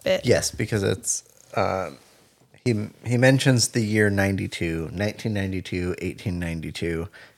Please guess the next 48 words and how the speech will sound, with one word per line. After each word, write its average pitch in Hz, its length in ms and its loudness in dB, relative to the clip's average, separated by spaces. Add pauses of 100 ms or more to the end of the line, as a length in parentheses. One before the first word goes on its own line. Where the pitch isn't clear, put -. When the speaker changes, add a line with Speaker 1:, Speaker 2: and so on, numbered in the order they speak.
Speaker 2:
and 90 160 -2
then 85 80 -2
he 90 80 -4
slept - 320 -4
for 76 160 -4
a 80 60 -2
hundred - 320 -6
years. - 360 -14
Speaker 1:
Yeah, 190 220 0
so - 160 -2
this 262 220 6
is 339 120 0
concurrent 180 600 4
with 180 140 -2
the 170 80 -4
first - 440 -6
season 170 460 -2
of 160 320 -4
Forever 180 340 -6
Night. 143 300 -6 (240)
Speaker 2:
I 120 60 2
think 120 160 6
it 113 40 2
was 98 180 0
filmed 107 400 4
in 95 120 0
ninety-two 90 800 -2
and 90 180 -8
released 80 400 -6
in - 120 -10
ninety-three. - 680 -10
Speaker 1:
Right, 185 220 -8
so 185 100 2
Speaker 2:
Or 196 40 6
Speaker 1:
they're 202 180 6
filming 208 380 4
this 175 220 2
at 208 100 -10
the 170 60 -2
same 175 240 -2
time 180 200 -2
as 170 160 -6
the - 80 -6
first - 300 -6
season - 320 -6
of 185 80 -8
Forever 180 380 -6
Night, - 280 -6